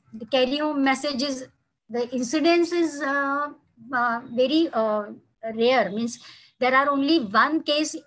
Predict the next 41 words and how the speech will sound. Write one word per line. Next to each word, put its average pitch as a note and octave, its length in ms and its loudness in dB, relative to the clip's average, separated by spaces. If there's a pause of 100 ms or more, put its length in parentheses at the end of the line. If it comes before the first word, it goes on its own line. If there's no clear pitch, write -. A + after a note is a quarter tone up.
(120)
per C4+ 280 2
four B3 200 4
fifty B3+ 280 -2
cases A3+ 320 0
of A3 120 -2
strabismus. G#3 560 -6
But A3 220 -4
why A#3 200 2
we E4 120 2
should E4 240 -2
know C#4+ 180 -2
about A#3+ 300 2
the B3+ 60 -6
incidence? G#3+ 480 -4 (1800)
Uh, A3+ 380 0 (160)
why B3 200 2
the, E4 240 0
the D4 100 0
incidence D4 480 2
is D#4 140 0
low, B3+ 140 6
but C4+ 180 0
why C4 140 2
we D4 80 -4
should C#4+ 180 -4
know D#4 160 2
about C4+ 300 0
these C4 160 -6
cases? G#3+ 320 -2
Because A3+ 260 -6
I A#3+ 220 -4
remember A#3 500 -2
one B3 240 0
patient B3+ 380 0
was A3+ 200 -2
given A3 360 -2
a A3+ 80 -4
heavy G#3 300 -4
dose C4+ 220 -2
of D4 120 0
steroids. C#4+ 640 -4